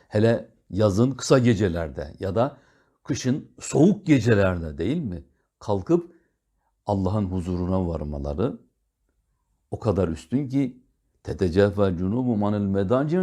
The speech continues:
yed'ûne rabbahum havfen ve tama'a." Ve onlar hem Allah'ın rahmetini umarak,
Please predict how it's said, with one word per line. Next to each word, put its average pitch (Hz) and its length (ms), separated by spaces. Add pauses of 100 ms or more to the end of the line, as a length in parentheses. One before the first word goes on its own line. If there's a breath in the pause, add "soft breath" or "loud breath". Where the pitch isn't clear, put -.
yed'ûne 147 720
rabbahum 156 500
havfen 110 560
ve 101 140
tama'a." 78 520 (420)
Ve 107 140
onlar 110 560 (920)
hem 117 280
Allah'ın 104 500
rahmetini 98 600
umarak, 110 560